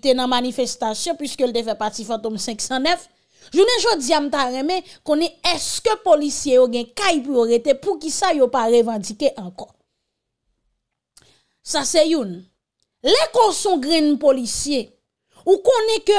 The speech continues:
ou pran dè fòmasyon, se pa ti fòmasyon, piti e. A chak fwa w ap gade bandi yo k ap fè lapli, e lebotan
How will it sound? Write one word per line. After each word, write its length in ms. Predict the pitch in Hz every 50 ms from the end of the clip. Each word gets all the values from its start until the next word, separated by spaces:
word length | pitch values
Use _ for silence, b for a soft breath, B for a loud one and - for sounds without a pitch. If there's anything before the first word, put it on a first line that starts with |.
| 622 -
ou 100 | 392 359 -
pran 280 | 330 302 359 349 320
dè 140 | 269 302 302 302
fòmasyon, 960 | - - - 370 330 302 - - 254 233 - - - - - 233 247 226 185 - _ _
se 220 | _ - - 320 320
pa 140 | 349 349 339
ti 140 | - - 349
fòmasyon, 600 | - - 330 302 294 285 269 - - - 262 240 -
piti 340 | 254 233 214 - - 302
e. 400 | 302 - - - - - - 302
A 140 | 302 320 359 339
chak 300 | - - 480 466 - -
fwa 140 | 359 330 311
w 60 | 302
ap 100 | 285 226 220
gade 260 | 262 262 254 247 262 254
bandi 600 | 233 277 269 254 233 214 202 180 214 233 233 254
yo 100 | 285 302 302 302 - _ _ _ _ _ _ _ _ _ -
k 100 | 330 320
ap 60 | -
fè 200 | - - 311 285
lapli, 360 | 277 262 262 - 262 294 285 -
e 100 | 294 269
lebotan 580 | 262 240 220 214 226 220 214 - 320 302 302